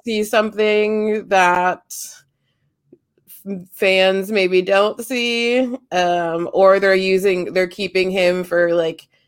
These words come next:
future situations if they need to add a piece to a trade or whatever. But, um, and I mean, he definitely seemed happy about it.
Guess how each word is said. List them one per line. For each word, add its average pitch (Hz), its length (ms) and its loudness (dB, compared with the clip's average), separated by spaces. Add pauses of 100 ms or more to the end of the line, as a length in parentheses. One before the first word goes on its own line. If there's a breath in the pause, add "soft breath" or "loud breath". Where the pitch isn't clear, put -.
(280)
future 196 560 -2
situations 196 840 0
if 175 160 0
they 170 180 2
need 165 500 -4 (200)
to 175 280 -2
add 165 220 0
a 165 80 2
piece 175 460 -4
to 175 140 -2
a 165 60 0
trade 165 460 -2
or 156 160 -2
whatever. 160 640 -2
But, 139 520 -2 (640)
um, 160 760 -4 (220)
and 196 140 2
I 202 60 4
mean, 190 460 0
he 233 460 -4
definitely 180 560 0
seemed 170 580 -4 (460)
happy 175 500 0
about 165 400 0
it. 180 340 2